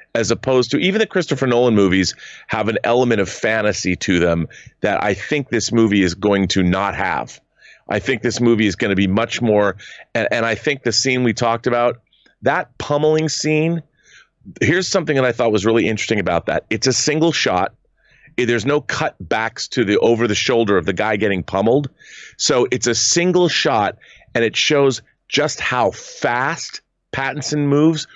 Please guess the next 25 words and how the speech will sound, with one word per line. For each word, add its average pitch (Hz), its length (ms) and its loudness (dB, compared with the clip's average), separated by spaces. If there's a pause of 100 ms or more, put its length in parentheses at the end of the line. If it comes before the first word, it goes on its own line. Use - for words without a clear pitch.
(140)
We've 120 160 2
never 160 220 0
seen 165 180 -2
a 135 60 2
Batman 127 420 0
who 113 80 2
can 110 200 -2
move 113 220 4
like 101 200 2
a 98 60 -2
fighter, 107 600 -2 (460)
that 113 100 -2
who 117 100 0
can 120 140 -4
sting 135 420 -2
like 101 200 0
a 104 40 0
bee, 104 300 0
like 87 200 2
Muhammad 107 340 2
Ali. 98 360 2 (340)
That 156 260 -2 (160)
bu-, 131 240 0
that 156 320 -2
pummeling 165 560 0